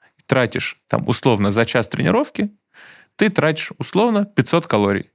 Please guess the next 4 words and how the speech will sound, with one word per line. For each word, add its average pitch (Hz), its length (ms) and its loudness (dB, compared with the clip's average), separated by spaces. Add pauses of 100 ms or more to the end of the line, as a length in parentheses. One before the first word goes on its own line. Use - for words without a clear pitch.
(400)
При 175 200 4
адаптации 139 1080 0 (360)
через 135 360 2
месяц 175 640 0